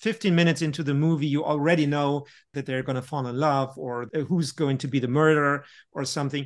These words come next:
then you're not gonna be interested. Something that screenwriters know and, and are masterful at is that they know how to work with their audience's curiosity,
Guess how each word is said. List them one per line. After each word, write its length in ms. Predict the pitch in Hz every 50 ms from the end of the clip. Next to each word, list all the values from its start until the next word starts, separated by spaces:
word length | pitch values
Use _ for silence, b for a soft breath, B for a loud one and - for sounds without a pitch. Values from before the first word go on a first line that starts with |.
| b b b b
then 160 | 160 160 180
you're 160 | 226 254 254
not 260 | 226 180 180 190 -
gonna 220 | - 190 180 202 185
be 180 | 143 160 151
interested. 540 | - 156 190 - 196 180 - - - - - _ _ _ _ - _ _
Something 400 | - - - 196 208 196 214 190
that 220 | 160 156 151 147 -
screenwriters 800 | 185 190 214 196 147 147 147 151 143 139 135 127 - - - _ _ _ _
know 520 | - 139 135 143 151 156 151 143 139 135 135
and, 220 | 131 131 127 127
and 280 | - 131 123 123 120 127 _
are 340 | - 147 131 123 123 131 - -
masterful 800 | 147 127 151 180 196 185 - - 156 139 - - 135 131 131 127
at 220 | 127 131 139 -
is 260 | 139 135 131 127 127 - _ _ -
that 140 | - 147 139
they 160 | 160 147 143
know 240 | 139 147 170 190 185
how 220 | 139 - 170 175
to 140 | - - 156 139
work 400 | 113 135 139 143 147 139 143 -
with 120 | 131 117
their 240 | 131 127 127 - -
audience's 560 | 127 127 127 120 117 117 113 110 - 135 -
curiosity, 920 | - - - 151 131 123 120 113 113 113 - - - 135 - - - -